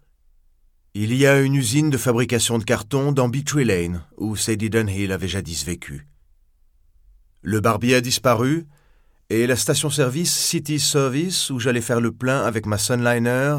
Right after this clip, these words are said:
est maintenant un seven eleven. Il y a un Subway, là où Al Stevens vendait naguère ses prong burgers et ses frites mesquitées. Les discours commémorant le centenaire de Jody sont terminés.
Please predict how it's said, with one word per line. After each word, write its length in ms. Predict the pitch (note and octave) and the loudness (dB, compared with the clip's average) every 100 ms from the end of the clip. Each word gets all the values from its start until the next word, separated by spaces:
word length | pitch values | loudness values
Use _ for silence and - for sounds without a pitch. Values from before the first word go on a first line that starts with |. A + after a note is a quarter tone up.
| - | -2
est 140 | B2+ C#3 | -2 0
maintenant 400 | C#3+ C#3+ C#3+ C#3 | 0 0 0 0
un 80 | |
seven 340 | C3+ - C3 B2 | 0 0 0 0
eleven. 480 | A2+ G2+ D2+ C#2+ D2 _ _ _ _ _ _ _ _ _ _ _ _ _ _ - | 0 -2 -4 -10 -14 _ _ _ _ _ _ _ _ _ _ _ _ _ _ -6
Il 180 | B2 | -2
y 60 | B2+ | 2
a 100 | A#2+ | 2
un 80 | A#2 | 2
Subway, 560 | - F3 A#2+ F2 C#2+ - | 2 0 0 -2 -6 -12
là 220 | F#2+ A2 | -2 0
où 160 | A2 A2+ | 2 2
Al 100 | A2+ | 0
Stevens 500 | - A#2 F2+ A2 G2+ | -2 -6 -4 -4 -4
vendait 280 | A#2 A2+ A2+ | -2 0 0
naguère 400 | A#2+ A#2+ B2 A#2+ | 0 0 -2 -2
ses 120 | G#2+ | -6
prong 320 | G2+ A#2+ A#2+ | -2 -2 0
burgers 640 | G#2+ A2 G#2 F2+ E2+ F#2+ - - _ A#2+ | 2 0 0 -2 -2 -6 -10 -20 _ -4
et 60 | |
ses 160 | G2+ G2 | -4 -4
frites 300 | - F#2 E2 | -6 -10 -8
mesquitées. 600 | E2 - D2 - - - _ _ _ _ _ _ _ _ _ _ _ _ _ _ _ _ _ _ _ _ _ _ _ _ _ _ _ | -8 -8 -10 -18 -20 -20 _ _ _ _ _ _ _ _ _ _ _ _ _ _ _ _ _ _ _ _ _ _ _ _ _ _ _
Les 140 | A2 | -4
discours 460 | B2 D3+ - G#3+ G#3+ | -2 -2 0 2 4
commémorant 560 | E3 D3 D3 D3 D3+ D#3+ | 2 4 4 4 2 0
le 100 | C3+ | -2
centenaire 540 | - B2 C3 C3+ B2+ | -2 -6 -2 -2 0
de 180 | G#2+ G2 | -2 0
Jody 300 | A#2 A2 A2 | 0 0 -4
sont 160 | - | -6
terminés. 560 | C#3+ G2 F2+ D2 B1+ | -4 -4 -4 -6 -12